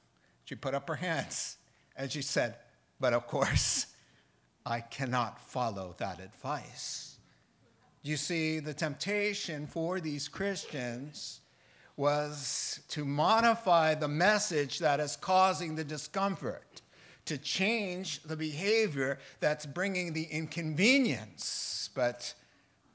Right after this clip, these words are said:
Peter will say in this book, "No can do." We cannot do that. We must be who we are. We have been transformed. We have encountered God.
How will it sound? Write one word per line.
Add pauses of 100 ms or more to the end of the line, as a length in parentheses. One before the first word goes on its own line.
(160)
Peter
will
say
in
this
book, (180)
"No
can
do." (420)
We
cannot
do
that.
We
must
be
who
we
are. (640)
We
have
been
transformed.
We
have
encountered
God.